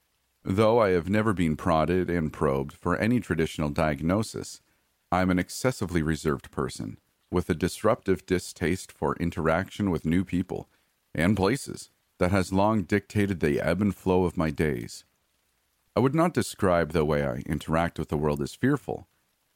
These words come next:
but rather disinterested.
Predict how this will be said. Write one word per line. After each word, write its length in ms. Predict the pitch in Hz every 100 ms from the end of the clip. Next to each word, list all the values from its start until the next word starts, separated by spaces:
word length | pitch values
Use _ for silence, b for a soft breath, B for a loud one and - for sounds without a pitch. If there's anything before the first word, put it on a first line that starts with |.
| _
but 100 | 87
rather 580 | 101 110 101 98 87 85 _ _ _ _ _ _
disinterested. 720 | 95 - 135 82 - - -